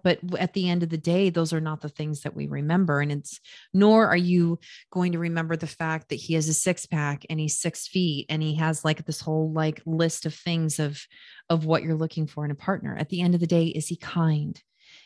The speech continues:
Is he empathetic? Is he understanding? Is he compassionate? Is he supporting of your dreams? Is he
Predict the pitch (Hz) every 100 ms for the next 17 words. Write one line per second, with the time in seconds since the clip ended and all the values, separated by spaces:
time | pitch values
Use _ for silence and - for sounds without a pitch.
0 | - 160 175 165 160 156 - 165 151 143
1 | - - - 160 170 165 160 156 - -
2 | 165 165 151 151 175 151 165 - 165 -
3 | - 170 165 - 147 - - - - -
4 | 175 - 180 - - 175 175 170 165 170
5 | 160 156 165 170 156 147 143 - 160 170
6 | 170